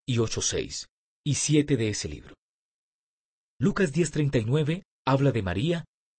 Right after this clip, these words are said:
y dice que pasó un tiempo a los pies de Jesús,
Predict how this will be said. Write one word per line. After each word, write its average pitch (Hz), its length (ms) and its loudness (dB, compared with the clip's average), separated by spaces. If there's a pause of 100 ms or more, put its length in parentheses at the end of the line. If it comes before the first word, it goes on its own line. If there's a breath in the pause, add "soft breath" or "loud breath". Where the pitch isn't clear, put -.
(100)
y 143 80 0
dice 170 300 -2
que 160 100 -4
pasó 151 260 -2
un 135 240 0
tiempo 180 420 -2
a 170 40 0
los 151 200 -2
pies 147 220 2
de 135 80 2
Jesús, - 640 -4